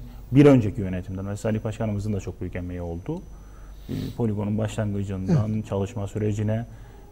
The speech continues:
Speaker 1: birlikte atılan kulübün temelleri şu an kulüp kendi bütçesini oluşturabilecek, e,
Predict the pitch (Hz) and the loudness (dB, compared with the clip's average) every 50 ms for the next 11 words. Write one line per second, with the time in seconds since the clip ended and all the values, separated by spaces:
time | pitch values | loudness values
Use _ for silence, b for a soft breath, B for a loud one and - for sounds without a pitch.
0 | - - 110 120 120 117 113 110 - - 113 113 113 113 117 113 - - 110 107 | -2 4 6 8 8 8 6 4 2 2 4 4 6 4 4 2 2 0 0 2
1 | 110 117 110 127 123 113 107 110 117 120 120 - 123 120 113 107 101 101 117 127 | 2 2 4 4 4 4 4 2 0 0 2 2 2 4 4 2 2 0 -2 -2
2 | 127 135 127 131 147 151 - - 127 120 127 127 - - 127 123 123 120 123 123 | 0 0 0 0 0 -2 -4 -2 -2 -2 -2 -2 -2 -2 0 2 2 4 4 4
3 | 123 120 120 120 120 127 123 - - 110 110 113 117 117 117 - - 117 113 113 | 4 4 2 0 2 0 0 0 0 0 2 2 2 2 0 0 -2 0 2 2
4 | 120 117 117 113 104 123 120 120 117 - - b b b b b b b b b | 2 2 2 2 2 2 0 0 -2 -6 -16 b b b b b b b b b
5 | b - | b -2